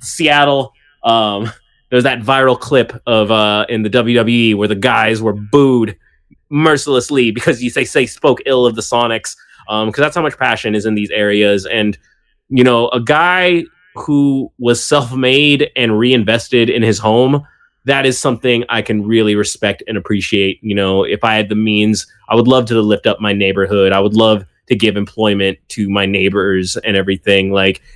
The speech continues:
and this is a guy who did it. Um, unfortunately, he had a relapse of lymphoma, which he, I think he initially beat back in two thousand nine, I wanna say. But, um, it relapsed, you know, sixty-five is,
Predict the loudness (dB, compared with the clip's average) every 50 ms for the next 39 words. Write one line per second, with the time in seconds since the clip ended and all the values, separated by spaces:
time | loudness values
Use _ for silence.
0 | 0 2 2 4 4 2 2 2 2 0 2 0 0 0 0 0 0 0 0 -2
1 | _ _ _ -20 -20 _ _ _ _ -20 -14 -8 -4 -2 -2 -2 -2 -2 -2 -4
2 | -4 -6 -6 -6 -8 -8 -2 0 0 0 0 -2 -2 0 0 0 2 0 2 0
3 | 2 2 2 2 2 0 -2 -4 -6 -4 -4 -2 0 0 0 0 0 0 0 0
4 | 2 2 0 0 -2 -4 -6 _ _ _ _ -6 -4 -4 -2 -2 0 0 0 0
5 | 0 -2 -4 -4 -6 -12 -8 -4 -2 0 0 2 2 0 0 -2 -2 -2 -2 -2
6 | -2 -2 -4 -4 -4 -4 -2 -2 -2 0 0 0 0 0 -2 -2 -4 -6 -6 -2
7 | 0 0 0 0 0 0 0 0 0 0 0 0 2 2 2 2 0 0 0 2
8 | 2 2 0 -2 _ _ _ _ _ _ _ _ _ -2 0 2 2 0 0 -2
9 | -4 -2 -2 -2 -4 -2 0 2 2 4 4 2 2 0 -2 -6 -10 -8 -4 -2
10 | 0 2 2 2 2 2 0 -2 -2 -2 -2 -2 -2 -6 -6 -4 -2 0 0 2
11 | 0 0 0 0 -2 -4 -6 -10